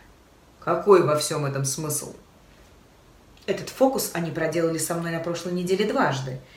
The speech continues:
и я не намерен долго терпеть подобные вещи. Я закрою свой счет. Будь Джордж здесь, мы могли бы посмотреть могилу.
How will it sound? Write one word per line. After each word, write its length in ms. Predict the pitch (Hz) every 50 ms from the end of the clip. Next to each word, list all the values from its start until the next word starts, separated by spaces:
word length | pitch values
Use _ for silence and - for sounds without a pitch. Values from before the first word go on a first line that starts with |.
| - - - - - -
и 60 | 170 170
я 200 | 160 170 160 156
не 200 | 156 151 139 135
намерен 600 | 143 160 175 190 190 175 156 139 139 151 156 -
долго 280 | 165 156 151 - -
терпеть 360 | - 165 160 135 156 151 -
подобные 460 | - 156 147 143 139 139 143 156 156 143
вещи. 320 | 127 123 - - - - - - - - - - - - - - -
Я 200 | 165 160 180 175
закрою 360 | 175 185 180 180 180 156 139
свой 240 | 131 131 - - 131
счет. 300 | 131 - - - - 131 - - - - - - - - - - - - - - - - - - - - - - - - - - - - - _ -
Будь 200 | 220 262 - -
Джордж 200 | 208 262 269 226
здесь, 320 | 214 208 247 339 381 -
мы 80 | - 226
могли 220 | 214 214 214 247
бы 80 | 233 202
посмотреть 440 | - 196 - 214 214 226 240 233 233
могилу. 460 | 240 233 190 151 139 135 131 131